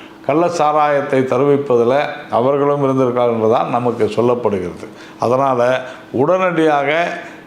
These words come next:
இதன் பின்னணியில் இருந்தவர்கள், சும்மா ஏதோ காவல்துறையினரை சஸ்பெண்ட் பண்ணிட்டோம், அவங்கள நீக்கிட்டோம்ன்ற சொல்றதை விட, சி பி சி ஐ டி கொடுத்து விட்டோம் என்று பெருமைப்பட்டு கொள்வதெல்லாம் ஒரு தீர்வே அல்ல.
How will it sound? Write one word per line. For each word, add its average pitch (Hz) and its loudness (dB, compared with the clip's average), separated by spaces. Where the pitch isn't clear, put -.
இதன் 147 2
பின்னணியில் 180 2
இருந்தவர்கள், 131 2
சும்மா 175 0
ஏதோ 175 2
காவல்துறையினரை 175 2
சஸ்பெண்ட் 160 0
பண்ணிட்டோம், 165 0
அவங்கள 165 2
நீக்கிட்டோம்ன்ற 160 2
சொல்றதை 147 2
விட, 156 2
சி 190 0
பி 190 2
சி 170 2
ஐ 156 2
டி 139 0
கொடுத்து 170 2
விட்டோம் 156 0
என்று 139 0
பெருமைப்பட்டு 147 0
கொள்வதெல்லாம் 131 2
ஒரு 127 2
தீர்வே 196 2
அல்ல. 180 2